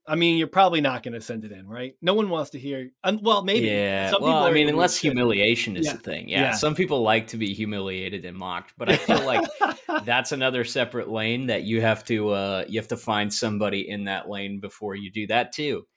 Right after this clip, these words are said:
Speaker 1: Yeah, yeah.
Speaker 2: Th-, this guy had a giant tattoo of an elephant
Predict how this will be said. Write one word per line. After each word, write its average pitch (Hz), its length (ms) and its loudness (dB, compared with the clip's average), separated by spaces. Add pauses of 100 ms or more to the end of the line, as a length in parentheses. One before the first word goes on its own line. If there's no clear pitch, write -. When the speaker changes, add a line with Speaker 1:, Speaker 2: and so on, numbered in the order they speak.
(120)
Speaker 1:
Yeah, 139 360 4
yeah. 147 200 2
Speaker 2:
Th-, 131 200 -2
this 151 200 -2
guy 139 220 2
had 113 360 0
a 98 220 -6
giant 123 560 -2
tattoo 107 760 -2
of 101 140 -2
an 85 240 -4
elephant 98 540 -2